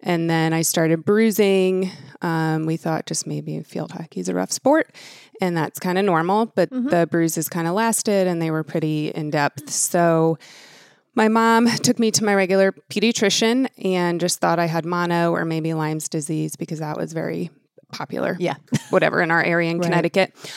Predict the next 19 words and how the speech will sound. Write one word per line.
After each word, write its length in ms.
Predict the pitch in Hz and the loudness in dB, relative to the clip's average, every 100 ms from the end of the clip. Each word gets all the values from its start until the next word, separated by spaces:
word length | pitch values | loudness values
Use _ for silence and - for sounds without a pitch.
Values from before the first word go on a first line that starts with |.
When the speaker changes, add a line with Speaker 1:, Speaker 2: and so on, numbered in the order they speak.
| - - | -14 -2
Speaker 1:
where 180 | 185 | 2
I 80 | 175 | 2
grew 200 | 175 175 | 4 4
up. 240 | 165 170 - | 4 4 0
And 720 | - 185 175 175 170 170 165 - _ _ _ _ | -2 0 2 2 2 0 -4 -8 _ _ _ _
he 360 | - - 233 214 | -12 -2 0 4
did 180 | 226 220 | 4 4
some 100 | 285 | 2
blood 220 | 240 196 | 4 4
work 320 | 180 196 214 | 6 4 4
and 80 | 247 | 0
was 160 | 233 - | 0 2
like, 200 | 254 - | 0 2
"You 80 | 269 | 4
know, 180 | 262 | 6
I 80 | 269 | 6
don't 240 | 285 277 - | 4 2 0
really 340 | 202 247 240 208 | 2 4 4 2
like 560 | 185 185 185 180 - | 2 2 2 0 -2